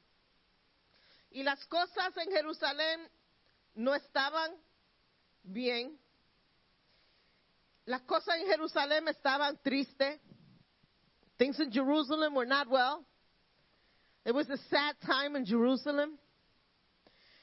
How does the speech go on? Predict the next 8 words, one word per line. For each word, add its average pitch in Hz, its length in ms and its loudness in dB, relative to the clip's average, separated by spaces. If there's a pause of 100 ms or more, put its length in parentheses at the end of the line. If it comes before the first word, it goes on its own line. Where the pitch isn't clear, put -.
(680)
Y 294 200 -2
aunque 294 760 -2 (180)
Nehemías 320 540 -2 (100)
sabía 302 580 -2 (1080)
que 262 460 2 (260)
ciento 359 800 0 (340)
cuarenta 294 1040 0 (500)
años 254 880 -2